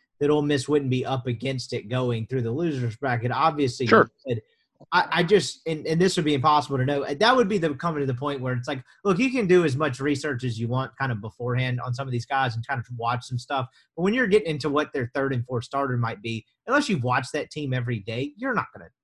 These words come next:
Speaker 1: you're not gonna know who these dudes are.
Speaker 2: No.
Speaker 1: And so,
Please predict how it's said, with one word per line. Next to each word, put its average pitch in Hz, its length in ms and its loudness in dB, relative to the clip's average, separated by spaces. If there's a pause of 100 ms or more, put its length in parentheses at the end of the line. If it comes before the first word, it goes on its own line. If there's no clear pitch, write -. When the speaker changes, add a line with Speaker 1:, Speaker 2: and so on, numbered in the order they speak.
(120)
Speaker 1:
you're 101 160 -16
not 147 140 -4
gonna 123 160 -4
know 107 180 -8
who 104 240 -14
these 101 220 -20
dudes 110 280 -14
are. 123 240 -4 (300)
Speaker 2:
No. 175 80 6
Speaker 1:
And - 80 2
so, - 60 -18